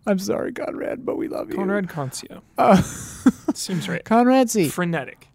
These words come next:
Speaker 1: Love it.
Speaker 2: Frenetic, phonetic.
Speaker 1: Huh?
Speaker 2: This, like, ph-
Speaker 1: Pho-, phonetic is,
Speaker 2: phonetic.
Speaker 1: is this.
Speaker 2: Phonetic.
Speaker 1: Frenetic means,
Speaker 2: Yeah.
Speaker 1: like,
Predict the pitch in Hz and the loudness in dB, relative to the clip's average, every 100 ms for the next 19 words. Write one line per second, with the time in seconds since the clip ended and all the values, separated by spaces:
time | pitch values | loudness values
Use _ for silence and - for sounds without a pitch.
0 | - 170 147 - - - 202 214 220 233 | 2 4 4 -2 -8 0 2 4 2 -2
1 | - - 156 131 107 - _ _ _ _ | -8 -4 -4 -4 -10 -16 _ _ _ _
2 | _ _ _ - 185 269 311 190 - - | _ _ _ 0 4 4 2 -6 -6 -6
3 | 160 135 _ 254 _ - 170 269 190 - | -10 -10 _ -20 _ 0 6 6 6 6
4 | 285 302 240 196 190 214 202 180 - 220 | 6 8 8 8 6 8 8 6 2 4
5 | 196 175 170 190 165 165 - 185 156 - | 4 4 4 6 6 4 4 4 4 4
6 | - 269 262 220 202 185 180 180 180 165 | 8 10 10 10 8 4 4 6 8 6